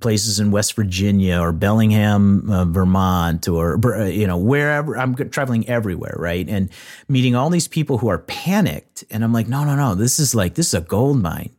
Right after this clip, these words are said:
Like, you have a good idea. I wish I had that idea. You know, I don't have that idea. You have it. I can show you how to get it started." And that became a super fun project, which led me to speaking at the Misfit Conference where you and I first met in person.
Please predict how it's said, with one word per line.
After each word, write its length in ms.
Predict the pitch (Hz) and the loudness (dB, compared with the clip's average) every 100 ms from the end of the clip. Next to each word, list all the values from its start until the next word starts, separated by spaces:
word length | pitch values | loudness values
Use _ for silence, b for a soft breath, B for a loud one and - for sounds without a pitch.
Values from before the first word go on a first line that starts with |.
| - | -8
Like, 200 | 90 87 | -6 0
you 220 | 120 180 | 2 4
have 200 | 170 139 | 4 0
a 60 | 87 | -2
good 300 | 82 113 117 | 0 0 2
idea. 600 | 104 90 82 117 127 78 | 0 -2 -2 0 0 -2
I 160 | 107 143 | -2 0
wish 320 | 110 170 - | 0 0 -2
I 100 | 90 | -4
had 280 | 85 87 82 | -4 -4 -4
that 180 | 82 | -4
idea. 560 | 78 78 80 78 - - _ _ | -4 -8 -8 -8 -8 -14 _ _
You 120 | 92 | -6
know, 160 | 92 90 | -4 -2
I 140 | 101 | 0
don't 180 | 170 135 | 0 0
have 280 | 98 139 117 | 0 -2 -2
that 180 | 90 80 | -4 -4
idea. 460 | 80 82 82 80 | -6 -6 -6 -6
You 260 | 76 92 147 | -4 0 2
have 300 | 127 139 110 | 2 0 -2
it. 260 | 87 82 - | -4 -6 -6
I 160 | 107 | -4
can 160 | 135 143 | -2 -2
show 200 | 123 131 | -4 -2
you 220 | 107 101 | -2 0
how 120 | 98 95 | -2 -2
to 60 | |
get 180 | 82 101 | -4 -4
it 100 | 80 | -4
started." 560 | - - 95 80 - - B B B B B B | -6 -4 -2 -2 -6 -12 B B B B B B
And 160 | 117 | 0
that 140 | 120 135 | 0 0
became 300 | 131 135 104 | -2 0 0
a 60 | |
super 520 | 92 - 135 110 104 | -2 -2 0 0 -2
fun 340 | 87 - 92 90 | -4 -4 -2 -2
project, 460 | - 147 147 95 | 0 0 0 -2
which 200 | 117 113 117 | -2 -2 0
led 240 | 120 123 | 0 0
me 160 | 120 113 | 0 0
to 120 | 104 | -4
speaking 520 | - - 101 104 95 | -6 -4 -4 -2 -2
at 160 | 90 87 | -2 -2
the 80 | |
Misfit 460 | 87 151 - 101 80 | 0 0 0 -4 -4
Conference 680 | - 87 85 87 85 80 - | -4 -6 -4 -4 -6 -6 -6
where 100 | 87 | -2
you 260 | 87 101 | 0 0
and 120 | 90 | 0
I 140 | 90 80 | -2 -4
first 360 | - 85 - | -4 -6 -4
met 180 | 92 85 | -4 -4
in 140 | 87 80 | -4 -8
person. 580 | - 98 90 - - | -4 -2 -2 -6 -10